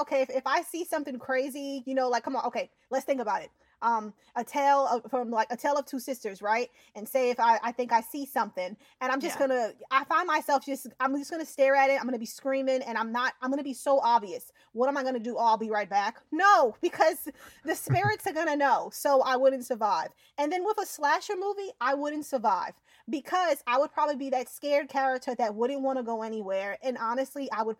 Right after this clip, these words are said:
Speaker 1: also be that one who's always falling, because I'm that scared. My
Speaker 2: Aw.
Speaker 1: knees will, my knees will give out on me. I know it.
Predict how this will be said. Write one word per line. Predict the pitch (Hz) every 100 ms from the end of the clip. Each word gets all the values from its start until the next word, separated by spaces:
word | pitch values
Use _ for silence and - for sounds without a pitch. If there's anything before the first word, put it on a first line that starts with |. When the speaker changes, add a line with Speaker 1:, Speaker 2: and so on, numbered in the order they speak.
| -
Speaker 1:
also | 240 247 254
be | 214 226
that | 220 185
one | 214
who's | 208 214
always | 196 190 185
falling, | - 196 139 110 185
because | 214 277 226
I'm | 226 220
that | 214 -
scared. | - 294 294 254
My | 262 247 233
Speaker 2:
Aw. | 240 269
Speaker 1:
knees | 269 -
will, | 226 208 202 - - _ _
my | 240 277
knees | 294 285
will | 269
give | 233 220
out | 196 180
on | 175
me. | - -
I | 214
know | 220 196
it. | 160